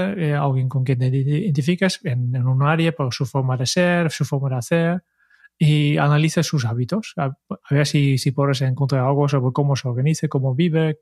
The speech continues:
qué, qué, qué piensa, ¿no? Y mira cuáles son los hábitos que tú puedes co-, copiar.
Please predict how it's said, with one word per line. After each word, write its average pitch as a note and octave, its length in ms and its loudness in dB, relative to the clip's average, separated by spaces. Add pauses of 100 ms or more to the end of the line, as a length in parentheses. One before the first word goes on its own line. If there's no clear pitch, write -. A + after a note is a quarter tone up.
(200)
qué, C3 400 -2
qué, C3 160 -4
qué C#3+ 120 -2
piensa, D#3+ 560 0 (640)
¿no? F3+ 260 2
Y F3+ 120 2
mira F#3 280 2
cuáles E3+ 260 0
son D#3+ 120 -2
los D3+ 140 0
hábitos C#3+ 260 -2
que C#3 100 -4
tú C3 120 -6
puedes C3 260 0
co-, B2+ 280 -4
copiar. A2+ 440 -6